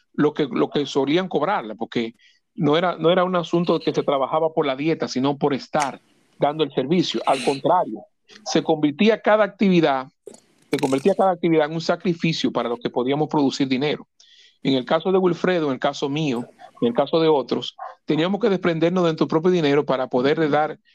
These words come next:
el pasaje, comprarle la botellita y la fundita de agua a los muchachos, comprarle las galletas, la funda de pan, para que ellos, el galón de jugo, para que ellos pudieran, eh, eh, alimentarse durante un tipo de actividad.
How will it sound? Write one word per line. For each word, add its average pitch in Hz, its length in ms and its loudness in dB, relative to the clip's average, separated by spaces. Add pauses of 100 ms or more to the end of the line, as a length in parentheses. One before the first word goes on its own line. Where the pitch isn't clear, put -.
(140)
el 180 200 -2
pasaje, 131 720 -2 (380)
comprarle 165 460 0
la 151 120 2
botellita 139 800 -2 (140)
y 151 100 0
la 151 120 2
fundita 139 680 0
de 120 140 -4
agua 131 380 0 (360)
a 139 120 0
los 139 140 0
muchachos, 135 600 0
comprarle 147 400 2
las 143 180 0
galletas, 135 640 0 (260)
la 139 140 2
funda 143 320 2
de 131 140 -2
pan, 123 560 -4 (260)
para 131 240 0
que 143 100 0
ellos, 160 260 2
el 139 160 4
galón 143 300 2
de 143 80 4
jugo, 139 440 0 (440)
para 143 160 2
que 147 80 0
ellos 156 140 2
pudieran, 139 680 2
eh, 123 380 0
eh, 117 680 -2 (600)
alimentarse 135 800 0
durante 120 640 0
un 127 160 0
tipo 123 240 0
de 120 60 2
actividad. - 340 -4